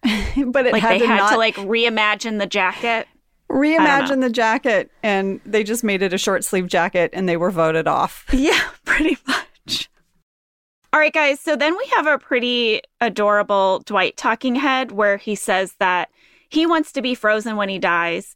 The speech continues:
Speaker 2: even if they have to do it in pieces. Even if he is decapitated, he wants to be frozen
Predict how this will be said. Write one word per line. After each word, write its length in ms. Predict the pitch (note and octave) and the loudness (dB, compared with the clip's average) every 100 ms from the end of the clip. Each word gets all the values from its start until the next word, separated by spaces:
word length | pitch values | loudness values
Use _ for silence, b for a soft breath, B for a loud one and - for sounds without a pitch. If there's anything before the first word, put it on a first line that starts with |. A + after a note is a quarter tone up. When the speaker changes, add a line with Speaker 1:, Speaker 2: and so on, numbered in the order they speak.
| - | -4
Speaker 2:
even 260 | C#4+ E4+ | -2 0
if 140 | D4+ - | 0 0
they 140 | C4+ | -2
have 240 | C#4 C4 - | 0 -2 -4
to 80 | |
do 140 | G#3+ G#3+ | -2 0
it 80 | - | -2
in 60 | |
pieces. 640 | - A3 A3 G3 E3 - - _ _ _ _ | -6 -6 -4 -2 -4 -6 -16 _ _ _ _
Even 280 | C4 C4 C4+ | -2 0 0
if 100 | E4 | 0
he 180 | - E4 | 0 0
is 140 | C4+ | 0
decapitated, 1000 | - A#3+ C#4+ A#3 - - A#3 G#3+ G#3 G3 _ _ _ _ | -4 -4 0 -2 -2 -4 0 0 0 -2 _ _ _ _
he 160 | - A#3 | -4 -2
wants 500 | G3+ G#3 - - - _ - | 2 0 -2 -12 -20 _ -10
to 100 | A3+ | -6
be 120 | G3+ | -4
frozen 720 | G#3 - G#3+ A3 G#3 F#3 F3 | -4 0 0 0 -2 -4 -4